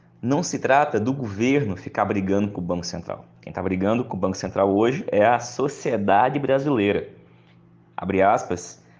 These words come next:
"acho sinceramente que esse cidadão está jogando contra os interesses da economia brasileira." Fecha aspas. Exatamente isso.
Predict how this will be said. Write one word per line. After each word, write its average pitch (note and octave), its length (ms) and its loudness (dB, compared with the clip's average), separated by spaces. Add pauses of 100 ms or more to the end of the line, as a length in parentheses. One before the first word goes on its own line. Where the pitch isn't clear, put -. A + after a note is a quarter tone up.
(160)
"acho A#2+ 300 2
sinceramente B2 760 0
que A2 100 -4
esse A2+ 180 -2
cidadão G#2 480 0
está A2 260 -2
jogando A2 420 -2
contra A#2+ 600 -2
os A#2+ 220 -4
interesses G2+ 600 -2
da F#2 180 2
economia F2+ 600 -2
brasileira." F2 640 0 (100)
Fecha E2 480 -4
aspas. - 440 -10 (480)
Exatamente A#2 1080 0
isso. - 260 -16